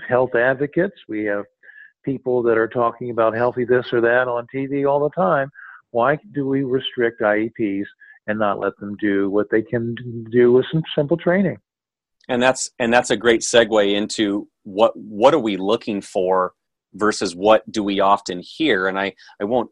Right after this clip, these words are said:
Speaker 2: I won't, uh, beat a dead horse too much on the average,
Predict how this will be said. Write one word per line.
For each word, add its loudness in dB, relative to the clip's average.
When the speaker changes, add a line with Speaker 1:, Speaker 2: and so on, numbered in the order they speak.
Speaker 2:
I -2
won't, -4
uh, 2
beat 0
a 0
dead 2
horse -6
too -6
much -4
on -6
the -2
average, 4